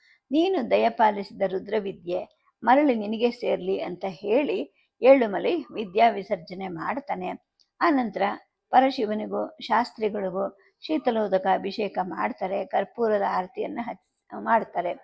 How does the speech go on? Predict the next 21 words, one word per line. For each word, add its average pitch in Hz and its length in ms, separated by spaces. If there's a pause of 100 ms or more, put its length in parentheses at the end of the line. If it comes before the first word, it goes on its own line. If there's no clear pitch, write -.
(420)
ಶಾಸ್ತ್ರಿಗಳ 285 600
ಮೈ 220 360
ಮತ್ತು 202 280
ಮನಸ್ಸಿನಲ್ಲಿ 214 480
ತುಂಬಿದ್ದ 226 440
ಗಣಪತಿ 208 920
ಶಾಂತವಾಗಿ 226 640 (340)
ಹಿಂತಿರುಗ್ತಾನೆ. 196 1000 (200)
"ಸ್ವಾಮಿ, 214 520 (800)
ನೀವು 233 480 (220)
ನಮ್ಮೂರಿಗೆ 220 800
ದೇವ್ರ 214 260
ಹಾಗೆ 196 260
ಬಂದ್ರಿ, 190 680 (120)
ನೂರು 302 260
ಮನೆಗಳ 196 360
ಬದುಕನ್ನ 196 500
ಉಳಿಸಿದ್ರಿ" 202 720
ಅಂತ 202 220
ಹೇಳ್ಬಿಟ್ಟು 202 360
ರೆಡ್ಡಿಯವರು 196 640